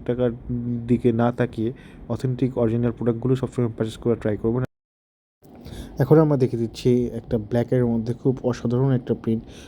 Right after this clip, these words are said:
এবং সালোয়ারের প্রিন্টটাও অনেক মাথা নষ্ট করা থাকছে, ছোট ছোট ফ্লাওয়ার প্রিন্টের মধ্যে, আহ, আর বডিতে থাকছে একটু বড়, একটু বড় প্রিন্টের মধ্যে, ব্ল্যাকের মধ্যে খুব অসাধারণ প্রিন্ট, এবং এটার ওড়নাটা থাকছে পুরাই ডিফারেন্ট।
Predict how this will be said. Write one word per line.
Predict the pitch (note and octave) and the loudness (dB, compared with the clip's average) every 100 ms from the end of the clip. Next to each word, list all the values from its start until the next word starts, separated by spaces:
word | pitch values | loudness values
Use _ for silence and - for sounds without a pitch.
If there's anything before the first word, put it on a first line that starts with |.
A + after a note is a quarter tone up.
| - B2 | -8 0
এবং | A#2+ A#2+ | 2 2
সালোয়ারের | B2+ A#2+ A#2+ B2 B2+ | 4 4 6 4 2
প্রিন্টটাও | - A#2+ A2+ B2+ C3+ | 2 0 2 2 4
অনেক | B2 A#2+ | 2 2
মাথা | A#2 A2+ B2 | 0 0 0
নষ্ট | A2+ - | -2 -2
করা | B2 A#2+ | 0 0
থাকছে, | A2 A2+ B2+ | 0 -4 -4
ছোট | - C#3 | -2 -4
ছোট | - C3 | -2 -2
ফ্লাওয়ার | C3 B2 A#2+ | 0 4 2
প্রিন্টের | A#2 A#2+ A#2 A#2+ | 2 -2 0 0
মধ্যে, | A#2 A#2 B2 | 0 0 0
আহ, | A#2+ - - - - - B2 A#2 A#2 A#2 | 0 -12 -18 -18 -18 0 4 6 6 6
আর | A2+ | 4
বডিতে | A2+ A2+ A#2+ B2+ | 4 4 4 2
থাকছে | A#2+ A#2 - A#2+ A#2 | 0 -6 -2 0 0
একটু | A2+ A#2 - | -2 -4 0
বড়, | A2+ A2+ A#2 A#2 B2 | 2 2 0 0 -6
একটু | - B2 | 0 2
বড় | A2+ A2+ A2+ | 6 6 4
প্রিন্টের | A#2+ A2+ A#2 | 2 0 0
মধ্যে, | A2+ A2 C3+ | 0 0 -2
ব্ল্যাকের | B2 A#2 A2 A2+ | 2 2 2 0
মধ্যে | A2+ A2 - | 0 -4 -2
খুব | C3 A#2 | -2 0
অসাধারণ | A2+ A2 A#2 A#2 A2 | -2 -2 0 0 0
প্রিন্ট, | B2 C3 - - - A2+ | 0 -2 -6 -16 -6 0
এবং | A#2 A#2+ | 4 4
এটার | A#2 A#2+ | 4 2
ওড়নাটা | B2 C3 D3 C#3+ | 2 -2 2 2
থাকছে | C#3 B2+ - - C#3+ D3 - - - - | 2 -2 -2 -4 -2 -6 -12 -14 -4 6
পুরাই | C#3+ B2+ | 8 8
ডিফারেন্ট। | A2+ G#2 - A2 G2+ - - | 4 -2 -2 -6 -6 -16 -18